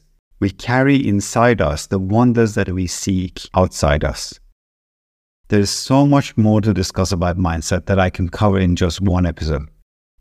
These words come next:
So you can definitely look forward to more episodes to come in the future on this amazing topic.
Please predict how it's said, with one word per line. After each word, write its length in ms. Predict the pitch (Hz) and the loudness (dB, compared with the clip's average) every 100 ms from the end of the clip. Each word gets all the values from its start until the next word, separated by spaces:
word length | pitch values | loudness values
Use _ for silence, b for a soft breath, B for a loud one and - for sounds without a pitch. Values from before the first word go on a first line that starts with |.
| - | -2
So 100 | 107 | 0
you 120 | 107 | 2
can 180 | 113 104 | 2 4
definitely 460 | 127 131 147 123 | 2 2 2 2
look 140 | 117 113 | 2 2
forward 360 | 120 101 95 | 0 0 0
to 80 | 95 | -2
more 360 | 95 104 123 120 | 0 4 2 2
episodes 500 | 113 117 110 101 - | -4 -2 0 -2 -2
to 100 | 104 | -6
come 260 | - 110 | 2 4
in 80 | 104 | 4
the 80 | 92 | 2
future 540 | - 98 92 98 92 | -2 -4 -2 0 -2
on 160 | 92 87 | 0 0
this 220 | 87 - | 0 0
amazing 520 | 87 92 98 92 92 | 2 4 2 2 0
topic. 460 | - 82 - - - | -2 -6 -8 -10 -14